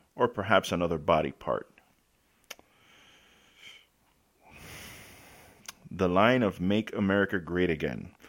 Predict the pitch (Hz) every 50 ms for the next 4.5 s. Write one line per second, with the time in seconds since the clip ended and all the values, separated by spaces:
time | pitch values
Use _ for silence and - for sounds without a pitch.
0 | - - - _ - 90 95 87 - - - - 101 98 85 76 73 - - -
1 | - - - 107 120 73 73 92 87 92 90 90 92 87 82 76 73 69 55 -
2 | _ _ _ _ - 95 101 107 107 - - 104 95 92 87 85 - - 80 80
3 | 82 76 - - - - _ _ _ - 92 90 87 85 80 78 78 80 82 87
4 | 85 78 76 71 - 69 65 50 -